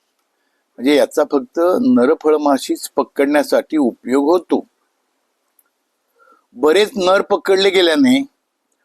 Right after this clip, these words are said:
फळमाशीच्या प्रजननावर परिणाम होऊन त्याच्या उत्पत्तीवर थोडासा ताबा मिळवता येतो.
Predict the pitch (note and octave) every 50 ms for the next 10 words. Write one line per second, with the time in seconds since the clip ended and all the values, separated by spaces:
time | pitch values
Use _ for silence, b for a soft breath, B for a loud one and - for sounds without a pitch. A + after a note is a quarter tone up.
0 | _ _ _ _ _ _ - - D3 D#3+ F3 F#3 F#3 F3+ E3 - F#3+ F3+ - -
1 | G3 F#3+ G3 G3+ G#3 G#3+ G#3 - _ - E3+ D#3 D3 C3 D#3 D#3+ E3 E3 D#3+ D3+
2 | C3+ A#2+ A2 G2 F#2+ F#2+ G#2 C3 C#3 C#3 - _ _ _ _ _ _ _ _ _
3 | _ _ _ _ _ _ _ _ _ _ _ _ _ _ _ _ _ _ _ _
4 | _ _ _ _ _ _ _ _ _ _ _ _ _ _ _ _ _ _ _ _
5 | - _ _ _ - D#3+ C#4+ C#4+ D4+ A3 - - - - F3 F3+ F3+ E3+ C#3 A2+
6 | - _ _ _ _ _ _ _ _ _ _ _ _ _ _ _ _ _ _ _
7 | _ _ _ _ _ _ _ _ _ _ _ _ _ _ _ _ _ _ _ _
8 | _ _ _ _ _ _ _ _ _ _ _ _ _ _ - C#3+ C#3 C3+ - -
9 | - D#3 D#3 D#3 D3 C#3+ C3 A2+ - _ - E3 E3 - - D#3+ D3 B2 A#2+ A#2+
10 | A#2+ A#2+ - - _ _ _ _ _ _ _ _ _ _ _ _ _ _ _ _
11 | _ _ _ _ _ _ _ _ _ _ _ _ - D3 C3 B2 B2+ - - D3+
12 | C#3+ - _ - - A2+ A2+ - B2 C3 C3+ C3+ B2+ A2 A2 A2+ A2 - - C#3+
13 | C#3 C#3 C3+ A#2+ - _ - F#2+